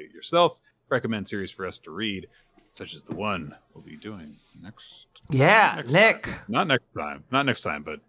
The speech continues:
Speaker 1: hmm.
Speaker 2: It's, it's Sadistic September. We, we had to remember
Speaker 1: Yeah.
Speaker 2: this.
Speaker 1: Oh, and patreon dot com slash weekly manga recap. Uh, thank you guys for supporting us on there. It allows us to create bonus content for you guys to enjoy, which we like doing. And, um,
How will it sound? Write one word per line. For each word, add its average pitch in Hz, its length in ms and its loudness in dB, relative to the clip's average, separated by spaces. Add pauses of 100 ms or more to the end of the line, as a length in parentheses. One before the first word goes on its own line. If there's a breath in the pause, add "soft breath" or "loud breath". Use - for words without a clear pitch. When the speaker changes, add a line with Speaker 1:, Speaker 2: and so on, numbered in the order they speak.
(680)
Speaker 1:
hmm. 104 100 -8
Speaker 2:
It's, - 340 -8
it's - 180 -10
Sadistic 151 680 2
September. 139 640 0
We, 101 220 -12
we 113 120 -8
had 135 180 -4
to - 60 -6
remember 208 380 4
Speaker 1:
Yeah. - 60 -8
Speaker 2:
this. - 280 -10 (500)
Speaker 1:
Oh, 147 140 8
and 127 100 2
patreon 175 420 4
dot 147 140 2
com 143 200 4
slash - 280 2
weekly 135 180 0
manga 110 220 2
recap. 87 560 -2
Uh, 80 140 -6
thank 92 220 -6
you 92 80 -6
guys 85 120 -6
for 85 160 -18
supporting 98 340 -4
us 87 140 -10
on 92 100 -6
there. 120 400 4
It - 80 -16
allows 82 220 -10
us 82 80 -16
to - 100 -20
create 90 240 -8
bonus 92 240 -8
content 104 460 -6
for 107 60 -10
you 95 80 -10
guys 92 260 -8
to 82 160 -16
enjoy, 80 500 -10
which 73 220 -18
we 82 80 -16
like 78 260 -12
doing. 78 340 -12 (440)
And, 82 440 -6
um, 78 480 -8